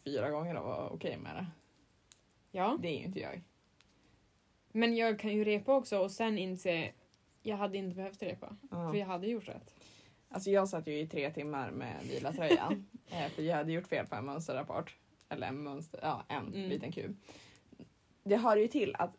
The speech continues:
Speaker 1: att sticka de här tio varven som är en hel mönsterrapport på bålen tog typ tjugo minuter kanske.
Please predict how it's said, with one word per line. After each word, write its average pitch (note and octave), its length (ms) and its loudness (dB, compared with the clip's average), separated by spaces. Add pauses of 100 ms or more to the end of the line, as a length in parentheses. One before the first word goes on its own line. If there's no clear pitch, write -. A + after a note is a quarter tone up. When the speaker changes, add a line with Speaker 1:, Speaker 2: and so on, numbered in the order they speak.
Speaker 1:
att G3 140 0
sticka G3+ 480 2
de E3+ 120 0
här E3 120 0
tio F3 260 -2
varven F3 320 4
som - 120 -8
är C#3 40 -4
en E3 180 -2
hel F3+ 200 -2
mönsterrapport F3+ 560 -2
på E3 140 2
bålen F#3 380 0
tog G3 340 4
typ - 320 -4 (460)
tjugo C#3 220 0
minuter D#3+ 300 0
kanske. - 380 -4